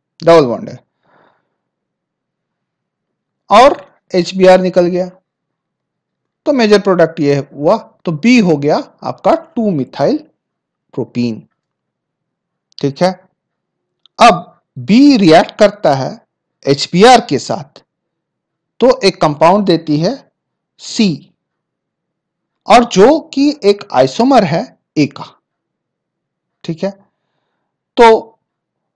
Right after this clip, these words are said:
सी क्या होगा? टू ब्रोमो टू मिथाइल प्रोपेन होगा, सिंपल है, वो एक आइसोमर भी है ए का।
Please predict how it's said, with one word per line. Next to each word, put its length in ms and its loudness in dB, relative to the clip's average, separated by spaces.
सी 220 -2
क्या 200 4
होगा? 440 0
टू 140 2
ब्रोमो 600 0
टू 100 -2
मिथाइल 380 -2
प्रोपेन 400 -6
होगा, 360 -12
सिंपल 400 -4
है, 300 -2
वो 140 0
एक 140 -2
आइसोमर 420 -2
भी 180 0
है 420 -2
ए 80 -2
का। 400 -6